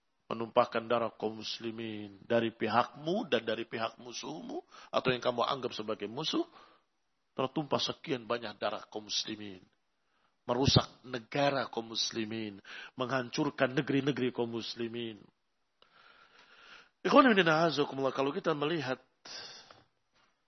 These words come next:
peperangan-peperangan, pertikaian-pertikaian, pertumpahan darah di sekian banyak negeri-negeri muslimin,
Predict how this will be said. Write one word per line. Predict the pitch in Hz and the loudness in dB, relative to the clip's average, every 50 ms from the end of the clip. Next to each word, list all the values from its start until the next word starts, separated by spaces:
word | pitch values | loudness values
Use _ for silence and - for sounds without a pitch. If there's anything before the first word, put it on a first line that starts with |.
| _ _ _ _ _ _ - | _ _ _ _ _ _ -10
peperangan-peperangan, | 101 - 113 120 135 143 135 135 127 117 - 113 - - - 127 139 127 127 120 113 - | -8 -4 4 4 4 4 4 0 -6 -6 -8 -8 -4 0 2 2 2 2 -2 -6 -8 -12
pertikaian-pertikaian, | - - - 123 - 120 127 135 131 120 110 107 - 123 - - 127 123 110 | -16 -14 -16 -6 -2 0 0 0 -2 -6 -12 -14 -14 -6 -4 -2 -2 -2 -6
pertumpahan | - 110 - 120 110 110 110 113 113 113 | -10 -10 -8 -4 -2 -2 -2 -2 0 2
darah | 131 135 139 127 110 | 4 4 4 2 0
di | 117 | -2
sekian | 113 - - 117 - _ - 151 139 123 120 | -6 -6 -6 -6 -8 _ -2 -2 -2 0 0
banyak | 120 123 117 117 - | -2 -2 -2 -4 -6
negeri-negeri | - 127 131 113 120 123 123 123 123 113 120 120 120 | -8 -8 -8 -6 -6 -8 -6 -6 -6 -4 -4 -4 0
muslimin, | 120 151 196 - - 156 160 160 147 139 139 147 165 175 | 2 4 6 6 6 6 4 2 2 2 -2 -2 -4 -4